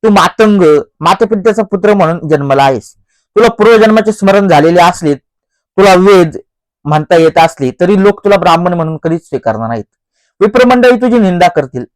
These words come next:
ग-, गाधीपुत्र विश्वमित्र हे क्षत्रिय वंशात जन्माला आलेले थोर ऋषी होते.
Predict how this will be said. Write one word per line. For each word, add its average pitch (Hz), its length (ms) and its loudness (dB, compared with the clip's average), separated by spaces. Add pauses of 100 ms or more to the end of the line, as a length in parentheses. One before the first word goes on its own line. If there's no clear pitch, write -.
(840)
ग-, 127 120 -12 (2500)
गाधीपुत्र 185 560 0
विश्वमित्र 156 1040 -2 (1040)
हे 214 80 2
क्षत्रिय 214 520 2
वंशात 208 260 0
जन्माला 160 380 0
आलेले 131 1000 -4 (480)
थोर 208 180 2
ऋषी 220 260 0
होते. 147 360 -2